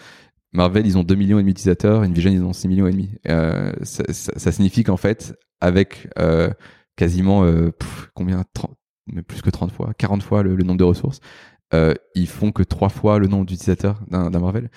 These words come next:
Et, et en fait, je pense que, et quand j'en parle avec Mourad, le C E O de Marvel, en fait, il y a une, il y a une espèce de, de compréhension qui est que les petites équipes, elles gardent une agilité qui est, qui est très, très forte. Et on le voit avec Notion, en fait,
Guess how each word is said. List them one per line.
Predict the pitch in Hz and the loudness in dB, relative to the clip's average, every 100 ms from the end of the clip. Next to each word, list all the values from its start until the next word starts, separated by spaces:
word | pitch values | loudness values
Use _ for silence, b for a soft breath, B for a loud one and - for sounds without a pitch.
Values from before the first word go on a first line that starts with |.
| B B B B _ | B B B B _
Et, | 90 87 87 | 4 4 4
et | 92 | 0
en | 87 | 0
fait, | - - - | -2 -4 -6
je | 92 | -2
pense | 90 113 - | 0 0 0
que, | 95 | 2
et | 85 | 2
quand | 98 | 2
j'en | 92 90 | 0 2
parle | 90 | 2
avec | 85 | 0
Mourad, | 90 87 - | 0 -2 0
le | |
C | 87 87 | -2 -2
E | |
O | |
de | 85 | 0
Marvel, | 82 104 110 | 0 0 -2
en | |
fait, | 87 95 | -4 -2
il | |
y | 90 | -2
a | |
une, | 85 82 | -2 -4
il | |
y | |
a | 85 | -2
une | |
espèce | 82 - 98 | -2 0 -2
de, | 90 82 78 76 - b b b _ | 2 2 2 0 -4 b b b _
de | |
compréhension | 87 95 - 98 - 120 | -2 -2 0 0 0 -2
qui | - | 0
est | 98 | -2
que | - 98 107 107 - _ _ _ 82 - | 2 2 2 -2 -10 _ _ _ -18 -12
les | 85 90 | -4 2
petites | 110 117 107 | 2 2 -2
équipes, | - 117 | -2 -2
elles | 92 | 2
gardent | 95 95 | 2 2
une | 87 | 2
agilité | 87 82 90 82 95 | 2 2 -4 0 -2
qui | 92 82 | 0 -4
est, | |
qui | 85 | -4
est | - | -4
très, | - | -6
très | - | -6
forte. | - 90 | -2 -2
Et | - | 0
on | |
le | 82 | 2
voit | 95 | 4
avec | 92 | 4
Notion, | 92 85 107 104 98 | 0 0 0 -2 -6
en | - | -4
fait, | 95 - | -2 0